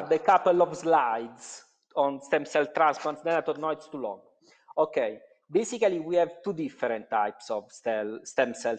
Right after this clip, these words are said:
transplants. Uh, there is one stem cell transplant that acts as a disease-modifying treatment, and this type of stem cell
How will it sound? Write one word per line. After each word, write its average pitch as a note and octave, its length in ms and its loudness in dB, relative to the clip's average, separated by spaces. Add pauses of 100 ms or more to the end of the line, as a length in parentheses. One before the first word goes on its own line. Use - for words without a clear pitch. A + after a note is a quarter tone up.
(100)
transplants. F2+ 680 -14 (680)
Uh, B2 320 0
there C#3+ 120 4
is C#3 180 -4
one G#3 640 2
stem D3 320 -2
cell C#3 240 0 (320)
transplant D3 640 0 (180)
that C3 180 0 (280)
acts - 540 0 (180)
as C#3 420 4
a C#3+ 60 2
disease-modifying B2 920 -8
treatment, C3 760 -8
and B2 300 -2
this G3 180 -4
type E3 320 4
of B2+ 160 2
stem C#3 260 0
cell C3 240 -2